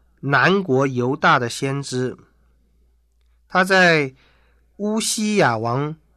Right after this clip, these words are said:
崩的那一年，乌西亚王死的那一年出来蒙呼召做先知。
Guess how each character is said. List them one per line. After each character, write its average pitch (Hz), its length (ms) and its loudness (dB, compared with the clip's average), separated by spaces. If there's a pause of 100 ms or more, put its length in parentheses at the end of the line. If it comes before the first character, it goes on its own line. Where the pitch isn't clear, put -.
(220)
崩 220 240 4
的 175 120 2
那 143 180 0
一 131 60 0
年， 104 400 -6 (440)
乌 202 140 -4
西 202 180 -6
亚 135 180 4
王 131 280 -2 (180)
死 - 380 -6
的 147 120 0
那 190 140 2
一 156 40 0
年 117 340 -6 (1080)
出 - 240 -2
来 117 400 0 (1200)
蒙 131 240 -2
呼 160 180 -4
召 156 420 2 (360)
做 139 260 2
先 139 340 0
知。 135 360 -2